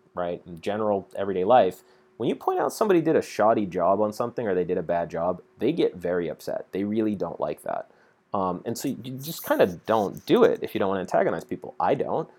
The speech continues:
Um, and even when somebody wants feedback, you tend to be like, "Well, you know, good job," but, right? Um, furthermore, most people when they screw up aren't like, "Yep, I blew it."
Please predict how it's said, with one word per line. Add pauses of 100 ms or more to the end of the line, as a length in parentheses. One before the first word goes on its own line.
(240)
Um,
and
even
when
somebody
wants
feedback,
you
tend
to
be
like,
"Well,
you
know,
good
job,"
but, (460)
right? (380)
Um,
furthermore,
most
people
when
they
screw
up
aren't
like,
"Yep,
I
blew
it."